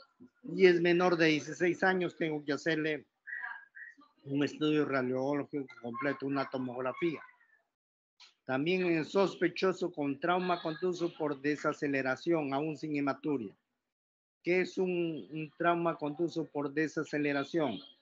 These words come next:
Son aquellos pacientes que caen de altura en posición de pie. O sea, por ejemplo, los paci-, los, los albañiles que, que trabajan en alturas y a veces se caen del andamio.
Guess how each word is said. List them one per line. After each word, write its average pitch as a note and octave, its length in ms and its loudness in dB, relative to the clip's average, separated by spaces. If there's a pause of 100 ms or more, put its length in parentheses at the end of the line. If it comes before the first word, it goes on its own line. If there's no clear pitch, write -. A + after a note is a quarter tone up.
(400)
Son D#3 300 -2
aquellos D#3+ 520 2 (200)
pacientes D3+ 680 0 (480)
que B2 160 -4
caen E3 340 4
de E3+ 80 4
altura E3 480 4
en C#3 120 0
posición C#3+ 600 -2
de C#3 140 0
pie. C#3 420 2 (800)
O - 20 -20
sea, C3 200 -4
por B2 180 -4
ejemplo, C3 760 -4 (360)
los B2 140 -10
paci-, B2+ 400 -6
los, B2 340 -4 (140)
los B2+ 300 -6
albañiles D3 720 0
que, A#2 180 -6 (240)
que A2+ 320 -4
trabajan C#3+ 380 -2
en C#3+ 100 -2
alturas D#3+ 580 -2 (600)
y B2 160 -4
a B2+ 80 2
veces D3 340 0
se B2 160 -4
caen D3+ 380 4
del D3 180 2
andamio. D3+ 560 2